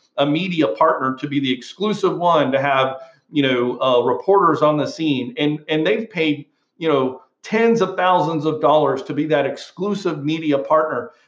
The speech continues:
Guys, those days, those days are old, because anyone with a camera and YouTube and an internet connection can be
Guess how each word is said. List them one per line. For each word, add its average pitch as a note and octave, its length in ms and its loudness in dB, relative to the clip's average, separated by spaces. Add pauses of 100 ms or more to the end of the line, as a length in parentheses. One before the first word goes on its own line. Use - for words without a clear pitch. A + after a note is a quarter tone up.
Guys, E3+ 280 0
those - 340 2
days, A#3 420 -6
those A#3 260 -2
days C4+ 160 0
are C3 220 -4
old, G#3+ 500 2
because D#3 340 0 (160)
anyone F3 640 0
with C#3 120 0
a C3 100 -4
camera C#3+ 800 -2
and C3+ 220 -6
YouTube C#3+ 880 -4
and C#3 120 -2
an C3+ 120 -2
internet D#3 380 0
connection D3+ 680 -4 (420)
can F#3 320 0
be F3+ 640 0